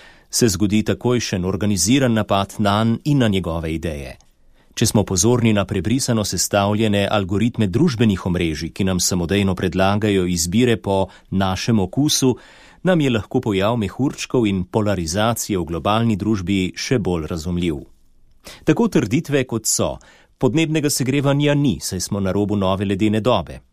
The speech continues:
Okoljevarstveniki grozijo in si izmišljajo stvari, da lahko črpajo kupe denarja za svoje delovanje. Ali problem je preveliko število prebivalcev na Zemlji in tako dalje, hitro dobijo svoje privržence in mirno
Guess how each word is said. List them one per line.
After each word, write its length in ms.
Okoljevarstveniki 960
grozijo 480
in 120
si 180
izmišljajo 560
stvari, 400
da 100
lahko 280
črpajo 460
kupe 320
denarja 520
za 100
svoje 340
delovanje. 640
Ali 400
problem 400
je 120
preveliko 500
število 420
prebivalcev 720
na 120
Zemlji 380
in 100
tako 220
dalje, 440
hitro 320
dobijo 560
svoje 420
privržence 680
in 160
mirno 480